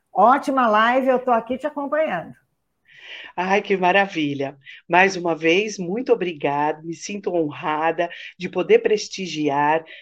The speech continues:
Speaker 2: pessoas tão especiais e tão essencial pra essa humanidade, que são as mulheres. Acredito muito nesse papel das mulheres, nessa conjunção entre mulheres e homens,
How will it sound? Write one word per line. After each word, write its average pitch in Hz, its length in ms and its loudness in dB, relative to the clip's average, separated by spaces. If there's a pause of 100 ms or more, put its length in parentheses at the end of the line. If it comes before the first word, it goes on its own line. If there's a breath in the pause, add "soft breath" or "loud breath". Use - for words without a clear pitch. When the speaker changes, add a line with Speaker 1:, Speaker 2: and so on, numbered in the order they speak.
(140 loud breath)
Speaker 2:
pessoas 190 720 -4
tão 247 240 6
especiais 160 1000 0
e 165 80 -10
tão 214 280 -2
essencial 190 720 -2
pra 165 140 2
essa 160 300 2
humanidade, 156 880 -6
que 196 120 -10
são 147 280 -4
as 147 160 -4
mulheres. 135 720 -8 (440 loud breath)
Acredito 190 880 -2
muito 175 800 -2 (320 loud breath)
nesse 208 460 0
papel 165 560 4
das 156 220 0
mulheres, 151 720 2 (300 loud breath)
nessa 170 320 0
conjunção 185 1160 0 (240 loud breath)
entre 165 300 0
mulheres 165 680 2
e 143 100 -2
homens, 165 520 -2